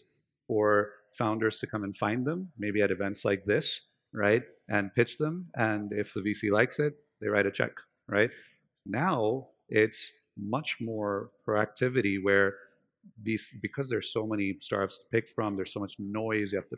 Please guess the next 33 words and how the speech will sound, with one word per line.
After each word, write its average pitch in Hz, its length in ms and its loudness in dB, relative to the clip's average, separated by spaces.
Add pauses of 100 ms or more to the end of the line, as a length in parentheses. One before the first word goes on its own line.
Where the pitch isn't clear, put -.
(120)
filter 110 420 0
and 98 100 -4
you 98 40 -6
have 95 120 -10
to 104 60 -8
learn, 107 460 -2 (300)
you 104 100 -2
know, 101 240 -2
how 120 120 0
to, - 140 -8
how 117 80 -2
to 120 100 0
find 110 460 -4
the, 101 200 -4
the 98 80 -4
right 101 260 0
founders, 101 400 -4
the 95 80 -6
right 95 240 -2
models. 101 480 -4 (460)
And, 113 280 0
and 117 120 -2
not 135 180 -2
just - 220 -6
that, 123 200 2
you 104 60 0
have 110 120 -2
to 123 60 -2
actually 110 220 -8
go 110 380 -2 (160)
out 135 240 -4
there 98 380 4
and, 104 340 -2